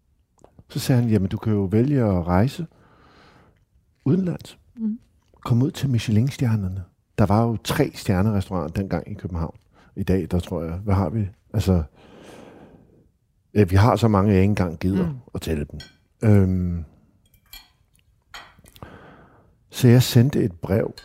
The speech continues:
Speaker 1: til Gavroche, som lå i London, og var så heldig at komme til en jobsamtale.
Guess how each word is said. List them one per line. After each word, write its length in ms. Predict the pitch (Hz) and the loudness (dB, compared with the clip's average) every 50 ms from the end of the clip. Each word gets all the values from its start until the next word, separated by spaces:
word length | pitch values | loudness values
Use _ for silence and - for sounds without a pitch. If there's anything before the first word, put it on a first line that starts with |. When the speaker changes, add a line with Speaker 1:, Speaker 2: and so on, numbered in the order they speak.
| - _ _ _ _ _ _ - _ _ _ _ _ _ _ _ _ - _ _ _ _ - - - | -20 _ _ _ _ _ _ -20 _ _ _ _ _ _ _ _ _ -20 _ _ _ _ -20 -20 -14
Speaker 1:
til 400 | - - - 110 98 90 85 85 - _ _ _ _ _ _ _ _ - _ | -6 2 4 4 4 4 2 0 -6 _ _ _ _ _ _ _ _ -6 _
Gavroche, 600 | - 92 95 113 127 135 139 - - - - - _ _ _ _ | 2 2 2 0 -2 -8 -8 -8 -12 -16 -20 -20 _ _ _ _
som 180 | - - 117 101 | -8 -4 -4 -2
lå 120 | 92 95 | -2 -2
i 40 | 90 | -2
London, 360 | 87 87 92 101 131 147 143 - - - - _ _ _ _ _ _ _ _ _ _ _ _ _ _ _ _ _ _ _ - | -2 -4 -4 -4 -6 -8 -10 -12 -18 -20 -20 _ _ _ _ _ _ _ _ _ _ _ _ _ _ _ _ _ _ _ 2
og 300 | 107 101 98 90 87 - - _ _ _ _ _ _ _ _ _ _ _ _ _ _ _ - - - - - _ _ _ _ _ _ _ _ _ - _ _ - _ _ - - - - - | 4 4 4 4 2 -2 -8 _ _ _ _ _ _ _ _ _ _ _ _ _ _ _ -16 -16 -16 -20 -20 _ _ _ _ _ _ _ _ _ -20 _ _ -20 _ _ -20 -20 -20 -10 -2
var 120 | - 98 101 | 0 0 2
så 140 | - - | 2 0
heldig 360 | 117 92 110 104 101 - - - - | 2 4 2 2 2 -2 -8 -10 -10
at 80 | - | -8
komme 160 | - - 101 95 | -4 -4 -4 -2
til 120 | - 110 | -2 -4
en 60 | 101 - | -2 -2
jobsamtale. 500 | 107 104 - - 160 143 - - 143 135 | -4 -4 -4 -6 -10 -10 -8 -8 -10 -10